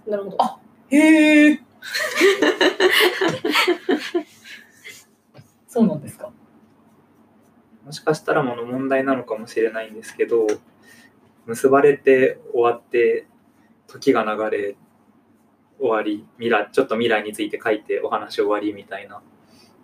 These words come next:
Speaker 3: なんだろう。付き合ってベッドインしたら、二人の関係の、まあ、ゴールインみたいな感じの雰囲気で、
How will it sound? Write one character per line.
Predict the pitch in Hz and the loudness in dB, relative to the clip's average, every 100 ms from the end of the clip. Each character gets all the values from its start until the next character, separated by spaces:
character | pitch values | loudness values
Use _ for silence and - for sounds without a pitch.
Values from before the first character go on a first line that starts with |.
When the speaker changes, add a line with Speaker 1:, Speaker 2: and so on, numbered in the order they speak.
| _ _ _ _ _ _ | _ _ _ _ _ _
Speaker 3:
な | 113 | -16
ん | 98 | -14
だ | |
ろ | 95 98 | -14 -16
う。 | _ _ _ - | _ _ _ -20
付 | - | -2
き | 143 | 2
合 | 147 | 2
っ | - | 0
て | - 110 104 - _ _ | 0 2 2 -2 _ _
ベ | 117 113 | -4 -4
ッ | - | 0
ド | 127 | 0
イ | 131 | 0
ン | 131 | -2
し | 120 - | -6 -6
た | 110 | -4
ら、 | 107 104 - _ _ _ _ _ _ | -2 -4 -8 _ _ _ _ _ _
二 | _ 123 120 | _ 0 0
人 | 117 | 0
の | 107 | -2
関 | 107 107 - | -4 -6 -4
係 | 107 107 104 104 - - - 117 | 2 2 2 -4 -12 -20 -20 -10
の、 | 107 104 | -8 -8
ま | 107 | -6
あ、 | 107 | 2
ゴ | 110 | 4
ー | 110 | 4
ル | 113 | 2
イ | 107 | 0
ン | |
み | 101 | -6
た | 98 | -8
い | 101 | -8
な | 101 | -10
感 | 104 101 | -14 -12
じ | 101 | -10
の | 104 | -8
雰 | 110 107 | -6 -6
囲 | 104 | -6
気 | 113 | -2
で、 | 120 110 92 | 0 0 -2